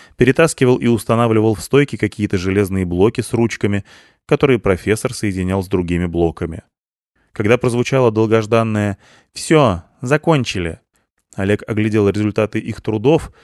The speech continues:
На его взгляд, помещение стало только больше напоминать лабораторию сбрендившего радиомеханика. Ещё несколько десятков кабелей и ящиков с лампочками. Однако профессор выглядел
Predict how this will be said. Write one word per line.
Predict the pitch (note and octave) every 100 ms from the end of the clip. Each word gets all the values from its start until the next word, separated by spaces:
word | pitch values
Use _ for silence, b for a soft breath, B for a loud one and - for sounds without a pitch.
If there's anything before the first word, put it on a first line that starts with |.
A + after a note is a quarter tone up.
| b b b b
На | G#2
его | F2 D#2+ A2
взгляд, | C3 B2+ B2+ B2+
помещение | A2 F#2+ - A2 A2
стало | G2+ G#2+ G#2 G2+
только | G2 F#2+
больше | E2 F2 G#2 A2+
напоминать | G#2 F#2+ E2+ F2 -
лабораторию | F2+ F2 E2+ F#2+ F#2+ F#2+
сбрендившего | E2+ F2 F2 F2 - F#2 F2
радиомеханика. | F2 F2 F2 F#2 F2 D#2+ D2+ - - _ _ b b b b
Ещё | F#2 G#2+ - D3+
несколько | A#2+ - F#2+ -
десятков | F2+ F2 F#2+ - F#2
кабелей | - G#2+ B2 A#2 A#2
и | -
ящиков | F#2+ F2 F#2+ - F#2 F#2
с | -
лампочками. | F2+ E2+ E2+ - - A#2 A#2+ _ _ _ _ B B B B
Однако | A2+ E3 F3
профессор | D#3+ C3 D3 C#3 A#2+
выглядел | A2+ A#2 G#2+